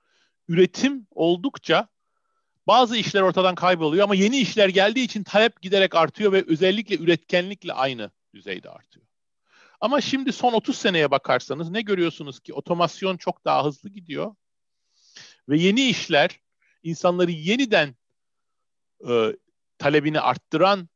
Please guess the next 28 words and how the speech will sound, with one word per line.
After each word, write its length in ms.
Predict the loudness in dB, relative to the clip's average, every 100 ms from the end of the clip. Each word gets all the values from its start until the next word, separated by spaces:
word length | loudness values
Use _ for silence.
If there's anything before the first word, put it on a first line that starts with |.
| _
teknolojilerde 840 | -8 -6 -2 -2 0 0 2 0
çok 340 | -2 -4 -4
büyük 200 | -10 -8
bir 140 | -10 -10
düşüş 400 | -16 -18 -20 _
var. 160 | _ _ _ _ _ _ _ _ _ _ _ -6
Bu 120 | -2
yüzde 300 | -2 2 2
elli 320 | 4 2 2
daha 260 | 4 6 4
hızlı, 360 | 0 -2 -6 -6 _
bu 100 | -6
yüzde 300 | -4 0 2
elli 240 | 2 -2
daha 200 | -2 0
yavaş. 300 | -2 -4 -14 -20 -20 _ _ _ _ _ _ _ _ _ _ _ _ -20 _
Yani 440 | 2 2 2 -4 -8 _ _ _
son 240 | 0 0
otuz 220 | 2 -2
senede 520 | -2 0 2 2 0 -4 _ _ _ _ _ _ _ _ _ _ _ _ _ _ _ _ _
sürekli 460 | -4 0 0 2
otomasyon 520 | 2 4 2 0 -2 0
yapıyoruz 460 | 0 2 2 2
ve 100 | 4
başka 240 | 0 0 -2
şeyleri 300 | 0 2 4
yapmıyoruz 540 | 4 0 -8 -8 -10
gibi. 200 | _